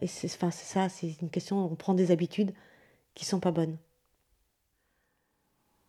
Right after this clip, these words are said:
Hop, hop, hop. Voir plus de bons de réduction.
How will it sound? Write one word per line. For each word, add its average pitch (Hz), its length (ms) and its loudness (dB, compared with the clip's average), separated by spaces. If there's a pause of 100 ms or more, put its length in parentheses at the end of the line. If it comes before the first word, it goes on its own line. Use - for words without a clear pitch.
(1700)
Hop, 180 400 -4
hop, 170 240 -8
hop. - 260 -10 (380)
Voir 165 240 -6
plus - 320 -8
de 165 80 -4
bons 160 180 -10
de 156 180 -12
réduction. 214 1500 -4